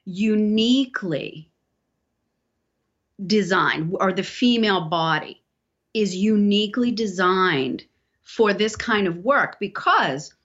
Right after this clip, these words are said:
while males or male bodies certainly have creative and intuitive energy, and they can access that feminine energy, and they have the same sacral chakra energy of, of creativity,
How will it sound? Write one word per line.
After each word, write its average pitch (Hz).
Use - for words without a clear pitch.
while 208
males 202
or 196
male 202
bodies 180
certainly 202
have 220
creative 202
and 202
intuitive 190
energy, 165
and 170
they 165
can 165
access 175
that 190
feminine 190
energy, 175
and 160
they 156
have 165
the 175
same 180
sacral 202
chakra 190
energy 208
of, 175
of 175
creativity, 185